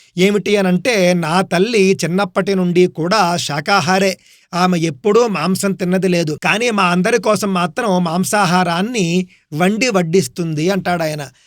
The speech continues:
అంటే ఆయన తల్లి మాత్రం మాంసాహారాన్ని తినకుండానే వండుతూ వచ్చింది. కానీ ఈ సినిమాలో దర్శకుడు ఏం చేశాడు అనంటే, కథానాయకి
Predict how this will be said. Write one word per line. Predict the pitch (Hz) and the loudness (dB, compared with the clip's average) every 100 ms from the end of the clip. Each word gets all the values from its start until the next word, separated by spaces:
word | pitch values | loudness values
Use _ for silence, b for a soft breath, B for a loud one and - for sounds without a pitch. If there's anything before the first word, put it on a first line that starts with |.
| b 170 | b -6
అంటే | 180 294 220 202 208 | -2 0 2 2 0
ఆయన | 175 180 185 | 2 2 2
తల్లి | 180 160 196 254 | 0 -2 0 0
మాత్రం | 254 208 - 247 | 0 0 -2 -4
మాంసాహారాన్ని | 240 185 185 214 196 196 190 196 226 | -2 -2 0 0 2 2 2 -2 -2
తినకుండానే | 175 170 190 214 208 208 208 214 254 | -4 -4 -4 -4 0 0 0 0 0
వండుతూ | 240 208 190 233 | -2 -2 -2 0
వచ్చింది. | 220 - 214 196 147 - | 0 -2 -2 0 -2 -2
కానీ | 180 269 | -2 0
ఈ | 262 208 214 202 | 0 0 0 -2
సినిమాలో | 190 190 233 262 | 0 0 2 2
దర్శకుడు | 196 185 - 262 247 | 0 0 0 0 0
ఏం | 208 208 208 | 0 -2 -2
చేశాడు | 190 196 190 196 | -2 0 0 0
అనంటే, | 190 175 247 | 0 -2 -4
కథానాయకి | 233 151 180 220 233 226 214 214 208 196 | -4 -4 0 0 2 0 0 0 -2 -4